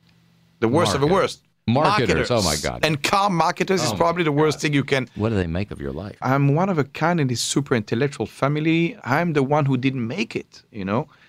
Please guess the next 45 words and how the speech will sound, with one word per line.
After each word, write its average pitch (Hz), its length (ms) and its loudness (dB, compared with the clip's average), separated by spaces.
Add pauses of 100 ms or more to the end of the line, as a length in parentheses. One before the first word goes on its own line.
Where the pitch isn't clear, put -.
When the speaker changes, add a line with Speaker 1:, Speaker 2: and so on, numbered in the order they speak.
(160)
Speaker 1:
I'm 165 280 0
the 160 100 4
one 131 300 2
who 120 120 -2
failed, 180 720 -2
and 143 360 0
I'm 139 120 0
a 127 60 0
car 104 240 -2
salesman. 180 680 -2 (420)
And 147 200 0
there 165 100 2
is 160 160 2
no 175 220 2
way 185 600 2
they 160 180 -6
will, 170 520 2
uh, 160 200 0
change 160 240 -4
their 147 100 2
mind, 202 300 0
which 165 200 0
is 220 220 -2
totally 220 240 2
fine 190 300 0
with 127 140 0
me. 160 280 0
I 120 80 0
totally 180 300 0
get 117 240 0
it. - 260 -4 (160)
They 117 100 2
don't 156 180 0
think 147 200 0
I'm 101 160 2
crazy. 160 560 0
I'm 127 260 -2
just - 280 0
probably 156 360 -2
the, 160 200 0
you - 100 -6
know, 233 260 -10
the 247 120 -12
one 160 260 -2
who 147 220 0